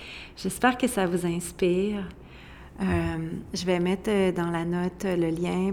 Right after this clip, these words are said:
pour l'article, si vous voulez, le lien pour l'école quantique, si vous, euh, souhaitez aller voir notre site web, puis que vous contemplez l'idée de devenir doula.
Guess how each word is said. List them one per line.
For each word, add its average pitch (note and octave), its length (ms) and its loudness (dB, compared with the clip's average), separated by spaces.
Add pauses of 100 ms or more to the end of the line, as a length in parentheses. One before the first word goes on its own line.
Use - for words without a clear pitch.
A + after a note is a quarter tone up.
pour F#3 220 -4
l'article, F3+ 580 -4
si - 180 -8
vous F3 140 -2
voulez, E3 480 0 (800)
le F#3 60 6
lien E3 380 2
pour G3+ 120 0
l'école F3 360 0
quantique, A3+ 680 6
si F3 500 2
vous, E3+ 360 0
euh, E3 340 -2 (320)
souhaitez F3 760 -2 (800)
aller E3+ 240 2
voir E3 460 0
notre F3 220 -2
site - 240 -8
web, G#3 460 4
puis F3+ 320 -6
que F3+ 120 -4
vous E3+ 160 -6
contemplez F#3 580 0
l'idée G3 320 8
de F#3+ 140 4
devenir F#3+ 380 2
doula. F#3+ 420 2